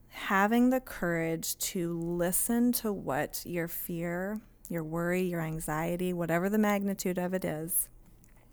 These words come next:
to listen to what it is saying. This, I think of my children all the time. I, I tell, I say, kids,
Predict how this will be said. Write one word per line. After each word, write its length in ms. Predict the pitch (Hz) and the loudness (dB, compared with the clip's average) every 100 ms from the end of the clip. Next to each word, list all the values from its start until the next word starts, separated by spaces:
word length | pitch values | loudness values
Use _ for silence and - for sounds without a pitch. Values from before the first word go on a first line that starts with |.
| - - - | -20 -20 -16
to 120 | - 190 | -2 -2
listen 600 | 175 185 190 208 202 202 | 2 2 2 4 4 2
to 140 | 180 | -2
what 280 | 165 151 165 | -4 -4 -6
it 120 | 160 | -6
is 140 | 160 | -6
saying. 600 | - - 151 - - 220 - - - - - - - - - - - - - - - - - | -4 -6 -8 -10 -8 -10 -12 -16 -20 -18 -14 -14 -14 -16 -18 -20 -20 -20 -20 -20 -20 -18 0
This, 280 | 185 190 202 | 4 6 6
I 80 | |
think 200 | 180 170 | 4 2
of 80 | 170 | 2
my 100 | 175 | 0
children 460 | - 175 156 147 139 - | 0 0 0 -2 -2 -2
all 100 | 165 | -2
the 100 | 165 | -2
time. 480 | 170 156 156 165 - - - | -2 -4 -4 -4 -6 -12 -6
I, 180 | 180 180 - | -2 -2 -2
I 80 | 165 | -4
tell, 240 | - 170 - | -2 -4 -2
I 60 | |
say, 400 | 165 165 156 170 - - - - | -2 2 2 0 -6 -20 -20 -2
kids, 840 | 240 262 240 226 226 220 214 - | 2 6 6 6 6 4 2 -4